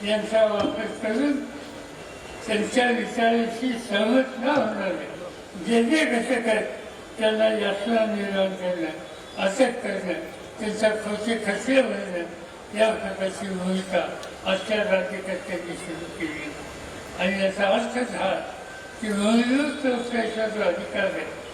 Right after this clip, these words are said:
त्याचा हा घाव घालण्याचा प्रकार आहे. आणि तो जर घालवायचा असेल, तर आपल्याला या देशामध्ये बदल केल्याचं गत्यंतर नाही. हा बदल करायचा असेल,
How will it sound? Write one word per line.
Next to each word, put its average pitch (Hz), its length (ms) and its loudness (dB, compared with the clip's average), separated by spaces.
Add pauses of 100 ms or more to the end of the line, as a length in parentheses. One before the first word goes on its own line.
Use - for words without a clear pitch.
(220)
त्याचा 208 260 6
हा - 220 4 (160)
घाव 202 360 4
घालण्याचा 185 460 0 (380)
प्रकार 190 280 2
आहे. 180 260 0 (460)
आणि 185 120 -4
तो 202 180 -4
जर 202 180 0
घालवायचा 202 680 4
असेल, 208 420 -2 (480)
तर 226 60 4
आपल्याला 214 640 2 (680)
या 226 60 8
देशामध्ये 214 840 2 (340)
बदल 202 400 2
केल्याचं 202 760 -2
गत्यंतर 180 500 -2
नाही. 160 180 -4 (520)
हा 190 180 4
बदल 233 480 4
करायचा 226 520 0
असेल, 185 340 -2